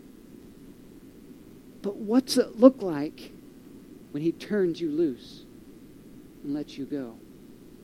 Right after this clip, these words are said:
Living a life without purpose won't get you anywhere but lost.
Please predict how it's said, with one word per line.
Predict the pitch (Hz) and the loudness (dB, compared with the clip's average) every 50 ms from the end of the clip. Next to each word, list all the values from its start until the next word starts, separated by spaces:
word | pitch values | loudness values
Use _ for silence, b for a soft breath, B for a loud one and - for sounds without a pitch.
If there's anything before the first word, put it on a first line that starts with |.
| - - - - - - - - - - - - - - - - - - - - - - - - - - - - - - - - - - - - - - - | -20 -20 -20 -20 -20 -20 -20 -20 -20 -20 -20 -20 -20 -20 -20 -20 -20 -20 -20 -20 -20 -20 -20 -20 -20 -20 -20 -20 -20 -20 -20 -20 -20 -20 -20 -20 -14 -6 -2
Living | 139 165 190 226 240 226 | 0 0 2 0 0 0
a | 214 | 2
life | 190 180 180 185 190 185 185 - | 2 4 6 6 4 4 2 -2
without | 165 160 160 160 160 151 139 - - | -6 -4 -2 -2 -2 -2 -4 -6 -10
purpose | - - 151 131 - - 123 110 - - - - - - - - - - - - - - - | -8 -6 -6 -6 -6 -8 -10 -8 -10 -12 -14 -14 -16 -18 -18 -20 -20 -20 -20 -20 -20 -12 -6
won't | 147 131 143 170 170 - | -2 0 0 0 0 2
get | 160 170 170 - - - - | 0 0 0 0 -4 -8 -6
you | 160 160 160 156 - - - - | -4 -2 -2 -2 -4 -8 -8 -2
anywhere | 180 170 175 175 175 175 165 170 170 170 175 175 175 - - - - - - - - - - - - - - - - 151 | 2 2 4 4 4 2 2 0 0 0 -2 -4 -6 -10 -14 -20 -20 -20 -20 -20 -20 -20 -20 -20 -20 -20 -20 -18 -8 -2
but | 127 151 147 - - | 0 0 0 -2 -2
lost. | 143 147 139 127 120 113 107 - - - - - - - - | -2 -2 -2 -4 -6 -10 -12 -16 -16 -16 -16 -16 -16 -16 -18